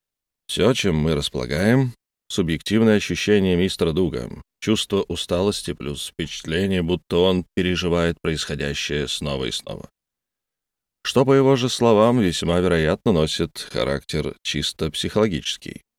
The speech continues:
Сделав паузу, генерал принялся, словно Боров, копаться в бумагах, разложенных перед ним на столе. "Вот", — продолжал он, — "заключение четырёх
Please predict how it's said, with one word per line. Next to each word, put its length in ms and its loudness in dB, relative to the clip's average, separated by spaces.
Сделав 360 2
паузу, 340 2
генерал 380 2
принялся, 540 0
словно 580 -2
Боров, 460 0
копаться 640 -4
в 80 -4
бумагах, 680 0
разложенных 600 2
перед 240 -2
ним 200 0
на 80 -2
столе. 440 -8
"Вот", — 840 0
продолжал 640 -2
он, — 280 2
"заключение 800 -2
четырёх 680 -4